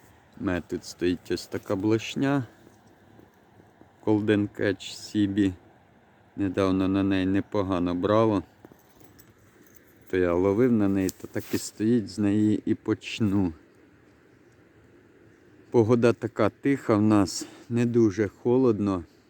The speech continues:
ну, сносно. Ну, все одно руки мерзнуть. Шнур не, не це, не думаю, що буде замерзати кільця. І тут ось біля берега видно, що сніг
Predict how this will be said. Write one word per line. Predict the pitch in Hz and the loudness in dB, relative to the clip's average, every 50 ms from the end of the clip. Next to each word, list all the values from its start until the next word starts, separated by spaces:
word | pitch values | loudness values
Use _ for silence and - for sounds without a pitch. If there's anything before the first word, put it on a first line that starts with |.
| _ _ - - | _ _ -16 -8
ну, | - 113 101 | -8 -6 -6
сносно. | - - - 120 110 104 101 92 85 - - - 92 87 87 82 - - _ _ _ _ _ _ - - - - _ - - | -8 -8 -4 -2 0 2 2 0 -2 -4 -8 -8 -8 -8 -8 -10 -14 -20 _ _ _ _ _ _ -20 -20 -20 -20 _ -12 -8
Ну, | - 107 | -6 -6
все | 101 - - 117 | -6 -4 -2 0
одно | 107 101 101 107 104 98 95 95 | 0 2 2 2 2 2 2 0
руки | 95 90 - - 101 | 0 -2 -2 -2 -2
мерзнуть. | 101 104 98 90 87 85 82 90 87 85 - - - - - - _ _ - _ - | 0 0 0 0 -2 -4 -4 -4 -4 -4 -6 -8 -16 -20 -20 -20 _ _ -20 _ -20
Шнур | - - - 107 104 113 120 117 110 | -18 -10 -4 -2 0 2 2 2 0
не, | 104 98 98 104 104 104 101 95 82 | 0 0 0 2 0 0 0 -2 -4
не | 71 69 73 95 107 107 | -4 -4 -2 -2 0 -2
це, | 101 - - - 85 85 | -2 -4 -6 -6 -4 -4
не | 85 92 101 101 | -2 -2 -2 -2
думаю, | 98 110 98 92 90 85 | -2 -2 0 0 -2 -4
що | - - - | -6 -8 -6
буде | 87 87 90 85 85 | -2 0 0 0 0
замерзати | 80 90 95 90 90 90 90 85 87 85 95 87 85 80 - - _ - - - - - _ _ - | -2 -2 -2 0 0 0 -2 -4 -4 -2 -2 -2 -2 -4 -8 -14 _ -20 -20 -20 -20 -20 _ _ -4
кільця. | - 101 92 - - - 101 87 85 80 - - - - _ _ - - - _ _ - - _ _ _ _ - _ _ _ - - - - - - _ _ - - - | -4 -2 -2 -4 -4 -2 -2 -2 -2 -4 -8 -14 -20 -20 _ _ -20 -20 -20 _ _ -20 -20 _ _ _ _ -20 _ _ _ -20 -20 -20 -20 -20 -20 _ _ -20 -18 -10
І | - 92 | -8 -8
тут | - - - 104 - - | -4 -2 -2 -2 0 0
ось | 104 90 82 - | -2 -2 -2 -2
біля | 90 - 92 92 92 92 | -2 0 2 2 2 0
берега | 92 98 107 110 113 101 87 92 85 | 2 2 2 2 2 2 0 -2 -2
видно, | 87 92 92 92 90 90 | 0 -2 -2 -2 -2 -4
що | 82 - - 90 85 | -6 -4 -4 -6 -6
сніг | - - - 101 92 90 - | -6 -6 -4 -2 -2 -2 -4